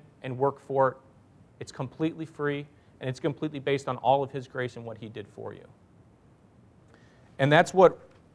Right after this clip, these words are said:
go to Romans twelve. And I know these are verses that,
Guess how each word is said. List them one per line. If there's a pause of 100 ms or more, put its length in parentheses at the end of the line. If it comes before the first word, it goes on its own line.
(260)
go
to
Romans
twelve. (2250)
And
I
know
these
are
verses
that,